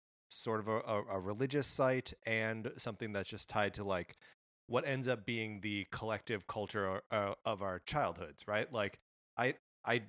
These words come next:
haven't met you before, uh, this, this evening, and we didn't grow up together, but, like, we have a shared set of memories and a shared set of values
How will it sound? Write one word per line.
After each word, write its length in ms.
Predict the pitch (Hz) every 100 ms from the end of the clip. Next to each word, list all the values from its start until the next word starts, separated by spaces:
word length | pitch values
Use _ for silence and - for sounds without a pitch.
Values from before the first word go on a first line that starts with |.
| -
haven't 380 | 120 123 113 113 107
met 180 | 98
you 80 | 113
before, 600 | 101 101 104 101 95 95 -
uh, 340 | 101 92 92 98
this, 340 | 98 101 - - 123
this 200 | 104 117
evening, 440 | 110 117 120 127
and 320 | 110 101 98
we 120 | 95
didn't 240 | 101 113 110
grow 200 | 113 107
up 140 | 107
together, 480 | - 107 104 117 123
but, 240 | 120 107
like, 320 | 110 104 98 - - - - 113
we 200 | 135 127
have 480 | 127 127 127 113 110
a 200 | 113 101
shared 560 | - - 120 120 117 101
set 320 | - 107 -
of 160 | 101 90
memories 460 | 98 95 95 90
and 80 | 95
a 60 | 85
shared 360 | - 104 101
set 280 | - 110 107 -
of 180 | 101
values 640 | 87 101 98 101 95 92